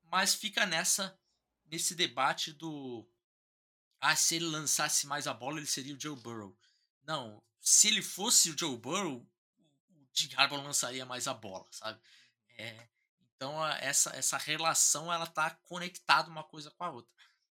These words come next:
E eu não, eu particularmente acho que, assim, ele tá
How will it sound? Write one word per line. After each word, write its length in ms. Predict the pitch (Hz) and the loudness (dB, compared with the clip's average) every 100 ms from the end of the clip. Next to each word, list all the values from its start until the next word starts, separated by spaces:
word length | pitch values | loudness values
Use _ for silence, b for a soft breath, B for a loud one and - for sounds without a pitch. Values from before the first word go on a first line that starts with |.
| _ | _
E 120 | 147 | -8
eu 200 | 160 170 | -4 -4
não, 500 | 175 185 180 175 147 _ _ _ _ _ _ _ _ _ | -6 -8 -10 -12 -20 _ _ _ _ _ _ _ _ _
eu 80 | 156 | -20
particularmente 840 | 160 180 - - 160 120 127 - | -2 0 0 0 0 0 -6 -8
acho 200 | 165 160 | -6 -8
que, 240 | - 156 151 | -10 -10 -6
assim, 280 | 147 139 117 | -2 -4 -6
ele 140 | 110 113 | -20 -16
tá 460 | 120 123 139 147 | -6 -4 -4 -6